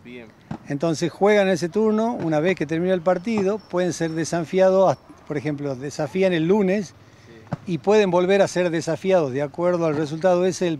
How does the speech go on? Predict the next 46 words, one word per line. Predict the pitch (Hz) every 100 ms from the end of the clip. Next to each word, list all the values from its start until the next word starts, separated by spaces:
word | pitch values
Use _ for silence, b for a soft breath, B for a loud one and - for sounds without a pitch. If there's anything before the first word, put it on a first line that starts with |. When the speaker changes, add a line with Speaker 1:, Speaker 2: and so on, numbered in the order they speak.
| -
Speaker 2:
el | 160 139
jueves | - 175 170 156
siguiente. | 160 160 135 110 107 - _ B B
Speaker 1:
Claro. | 113 104 -
Speaker 2:
O |
sea, | - 139
como | 131 156
mínimo | 170 220 220 185
tienen | 175 156 135
dos | 180 180
desafíos | 175 147 151 175
por | 151 139
semana, | 160 196 175 196 - _ _ _ _ _ _ -
donde | 139 131
pueden | 123 160 156
desafiar | 147 143 143 180 175
o | 131
ser | - 147
desafiados, | 143 165 143 185 175 180 196 _ b _ -
y | 143
como | 156 151 147
mínimo | 165 165 160 151
uno. | 139 120 101 - - - _
Speaker 1:
Claro, | 131 117 113
bueno, | 123 120
es | 120 147 190
un | 175
sistema | 131 - 175 180
que | - 131
ustedes | 156 160
lo | 135
van | 135
a | 135
aplicar | 127 135 143
por | 127 107
primera | 120 135 139
vez, | 135 156 165 151
pero | 117 113
que | 135
es | 135
una | 139
manera, | 120 123 147
profe, | 139 139 147
de | 123 107 B B B B
mantenerlos | 110 107 110 131 147 127 -
activos | 107 - - 165 147 123 113